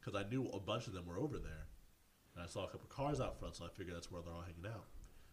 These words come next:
So I climb over the fence, I get to the door, I knock a couple times, don't get any response. Do that, like, three or four times, and then, like, by the time that, like, I realize that, like, uh,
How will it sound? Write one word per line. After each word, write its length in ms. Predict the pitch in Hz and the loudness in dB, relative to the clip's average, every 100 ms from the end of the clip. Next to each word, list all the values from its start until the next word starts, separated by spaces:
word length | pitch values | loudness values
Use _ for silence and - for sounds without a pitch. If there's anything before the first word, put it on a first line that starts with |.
| - | -10
So 60 | 85 | -8
I 20 | |
climb 220 | - 123 | 0 4
over 160 | 135 170 | 4 2
the 60 | 170 | 0
fence, 400 | 90 90 - - - - | 0 0 -4 -6 0 2
I 20 | |
get 160 | 87 85 | 4 2
to 60 | |
the 100 | 90 | 2
door, 320 | 85 113 110 - - - | 2 4 4 4 2 0
I 60 | 90 | 2
knock 180 | 110 | 0
a 60 | - | 0
couple 180 | - 87 | -4 -2
times, 140 | 85 - - - | -4 -6 -12 -10
don't 100 | 82 | -8
get 140 | 85 | -6
any 80 | 82 | -6
response. 540 | 82 - 85 82 - - - - - - - - - - - - - - - - - - | -6 -6 -6 -4 -6 -8 -12 -16 -18 -20 -20 -20 -18 -18 -18 -18 -20 -20 -20 -16 -8 4
Do 80 | 135 | 6
that, 160 | 123 | 6
like, 140 | 95 87 | 6 2
three 260 | - 113 | 4 4
or 60 | 107 | 4
four 220 | - 92 | 4 0
times, 500 | 87 85 80 78 - - - - - | 0 -2 -4 -8 -12 -16 -20 -20 -10
and 100 | - | -2
then, 100 | 98 | 0
like, 160 | 92 85 | 0 0
by 120 | 101 | 2
the 80 | 90 | 0
time 420 | - 139 143 123 - - - - - | 2 6 8 8 4 -12 -20 -18 -4
that, 80 | 98 | 0
like, 240 | 92 87 | 2 4
I 80 | 101 | 4
realize 680 | 110 139 135 104 92 87 - - - - - | 6 8 8 8 4 0 -6 -12 -20 -20 -6
that, 180 | 104 87 | -2 0
like, 280 | 92 90 - | 2 0 0
uh, 340 | 87 85 80 | -2 -2 -4